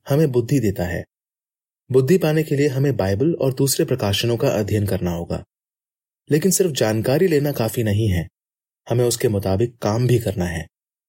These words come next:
याकूब ने लिखा, "वचन पर चलने वाले बनो, ना कि सिर्फ सुनने वाले।" याकूब एक का बाईस। जब हम बाइबल में दी परमेश्वर की सलाह मानते हैं, तो हम शांति कायम करने वाले, लिहाज करने वाले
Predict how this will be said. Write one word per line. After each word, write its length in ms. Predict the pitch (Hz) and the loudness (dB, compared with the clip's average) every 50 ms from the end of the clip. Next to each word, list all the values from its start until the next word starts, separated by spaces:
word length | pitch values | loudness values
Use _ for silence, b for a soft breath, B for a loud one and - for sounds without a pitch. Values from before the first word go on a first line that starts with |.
| _ _ _ _ _ _ _ _ _ _ - 117 | _ _ _ _ _ _ _ _ _ _ -4 -2
याकूब 300 | 110 107 - - 156 156 | -2 -2 0 -2 -2 0
ने 80 | 165 | 0
लिखा, 400 | 135 110 92 - - 85 107 - - _ _ _ _ _ _ _ _ _ - | 0 0 -2 -2 -4 -6 -6 -6 -8 _ _ _ _ _ _ _ _ _ -6
"वचन 360 | 107 120 131 131 - 165 170 165 | -2 0 0 2 2 0 0 0
पर 200 | - 160 165 160 | 0 0 0 0
चलने 360 | - - 113 104 113 127 135 | 0 -2 0 0 2 2 2
वाले 240 | 123 110 104 101 95 | 2 2 2 0 0
बनो, 260 | 90 87 85 80 82 _ _ _ _ _ _ _ _ _ - | 0 -2 -4 -4 -6 _ _ _ _ _ _ _ _ _ -4
ना 100 | 127 131 | -4 -2
कि 140 | 131 - 156 | -2 0 0
सिर्फ 240 | - - 143 139 131 | 0 2 2 2 0
सुनने 320 | - - 120 101 101 101 | 0 0 0 0 0 0
वाले।" 240 | 98 87 82 82 - - - - _ _ _ _ _ _ _ _ _ _ _ _ - | 0 0 -2 -2 -4 -6 -8 -12 _ _ _ _ _ _ _ _ _ _ _ _ -2
याकूब 480 | 107 104 104 - 120 117 113 117 - _ - 110 | -2 0 2 2 2 2 2 0 -6 _ -2 -2
एक 220 | 104 101 101 - | -2 -2 -2 -2
का 100 | - 110 | -2 0
बाईस। 520 | 95 92 82 82 85 82 - - - - _ _ _ _ _ _ _ _ _ _ _ _ _ _ _ _ _ _ _ _ _ _ _ - | 0 0 -2 -2 -2 -2 -2 -2 -4 -6 _ _ _ _ _ _ _ _ _ _ _ _ _ _ _ _ _ _ _ _ _ _ _ 0
जब 140 | - 127 113 | 2 2 2
हम 140 | 120 117 113 | 2 2 2
बाइबल 320 | 104 101 104 107 131 135 | 2 2 2 4 2 2
में 120 | 139 135 120 | 2 0 0
दी 140 | 120 120 120 | 0 0 0
परमेश्वर 460 | 120 117 98 101 101 98 - 123 117 | 0 -2 0 0 0 0 0 -2 -2
की 120 | - 120 | -2 -2
सलाह 280 | 113 - 98 95 101 104 | -2 0 0 0 2 2
मानते 380 | 98 90 87 95 107 - 175 | 2 2 2 0 0 2 0
हैं, 260 | 165 131 101 101 131 - _ _ _ _ _ _ _ - | 0 0 0 -2 -4 -6 _ _ _ _ _ _ _ -2
तो 80 | 143 | 0
हम 140 | 135 147 147 | 0 0 0
शांति 440 | - - - 127 117 127 127 160 151 | 0 0 0 0 0 0 0 0 0
कायम 320 | 147 139 120 120 123 120 | 0 0 0 0 0 0
करने 240 | 117 110 104 107 104 | -2 0 0 0 0
वाले, 340 | 98 95 92 92 98 104 107 - _ _ _ _ _ _ _ _ _ _ _ - | 2 2 0 0 0 -2 -4 -6 _ _ _ _ _ _ _ _ _ _ _ -2
लिहाज 420 | 117 120 113 101 117 127 139 - | 0 2 2 2 2 2 2 0
करने 240 | - - 113 104 107 | 0 -2 -2 0 0
वाले 340 | 104 95 92 90 92 98 | 0 0 0 0 0 -2